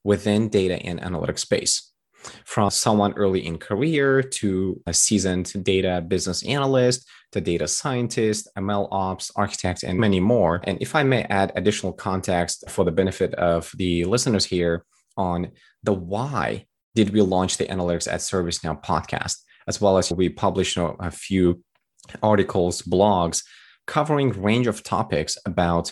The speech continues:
our analytics strategy and practices, is essentially, and I say this with utmost respect to everyone in data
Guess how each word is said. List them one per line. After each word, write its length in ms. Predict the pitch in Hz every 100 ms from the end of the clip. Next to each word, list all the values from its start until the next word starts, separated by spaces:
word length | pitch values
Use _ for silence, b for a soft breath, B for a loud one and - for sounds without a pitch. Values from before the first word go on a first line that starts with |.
| -
our 600 | 107 117 117 104 101 - -
analytics 360 | 101 92 92 -
strategy 560 | - 104 107 87 87
and 160 | 80 -
practices, 680 | - 107 95 - - - - b b _
is 460 | 92 87 87 - B B B B
essentially, 840 | 104 - 160 - 135 127 117 - B B B B B B B -
and 100 | 117
I 60 | 117
say 220 | - 156
this 220 | 139 123
with 140 | 110 -
utmost 400 | 127 127 107 101
respect 520 | - - 85 - - - -
to 360 | 101 87 85 -
everyone 440 | 110 117 101 95
in 200 | 90 87
data 300 | 92 92